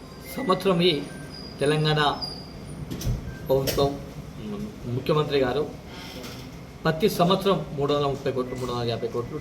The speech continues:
డిసెంబర్ వరకే ప్రతి సంవత్సరం రిలీజ్ చేసి ఈ చేనేత పరిశ్రమను ఆదుకున్న కేసీఆర్ గారు మొన్నటి రోజున స్వయంగా సిరిసిల్లకి వచ్చి బకాయిలు ఖచ్చితంగా ప్రతి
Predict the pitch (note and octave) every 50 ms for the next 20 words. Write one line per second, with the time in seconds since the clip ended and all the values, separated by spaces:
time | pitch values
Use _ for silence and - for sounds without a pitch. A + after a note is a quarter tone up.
0 | B2 B2+ B2 - F#3 F#3 F3+ F3 F3 D#3+ D3+ D3 C#3+ D3 - D#3+ D#3 C3 - -
1 | - - - - - - - - - B2 - - A#2+ B2 A#2+ A#2+ A#2 A#2+ B2 A2+
2 | A2 A#2 C3 C#3+ C3+ - C#3+ C#3 C#3 - F3 F3 - - - - - - - -
3 | - - - - - - - - - - - - - - - - - - - -
4 | - - - - D3+ D3 D3 D3 C#3+ C#3+ - - - - - - - - - -
5 | - - - - - - - D3 C#3+ D#3 D3+ - C3+ B2 B2+ A#2 - - C3 B2
6 | A#2 A2 A#2+ A#2 A#2+ A#2 A#2 A2 A2 - - - - - - C3 B2 A#2+ - C3+
7 | B2 A#2+ A#2 A2+ A2+ C#3 D#3 - - - - - - - - - - - - -
8 | - - - - C3+ C#3+ E3 F#3 G3 F#3+ E3 E3 E3 F3+ F#3+ F3+ G3 G3 F3+ -
9 | - - - - - - - - - - - - - - - C6+ - - - C6+
10 | C6+ C6+ C6+ - - - - - - - - - - - - - - - - D3+
11 | D3 D#3+ F3+ F3+ F3+ E3+ - - D3+ C#3 - D#3+ D#3 C#3 C#3 C3+ - - C#3+ D#3
12 | - - - - - - - D3+ A#2 A#2 C3+ C#3 C#3 - F3 F3 F3 F3 F3 F3
13 | E3 D3 - - C#3 C3+ - - - D3+ C#3+ C#3+ D3 C#3 C3 B2 - - - -
14 | - - - - - - - - - - C3+ C3 -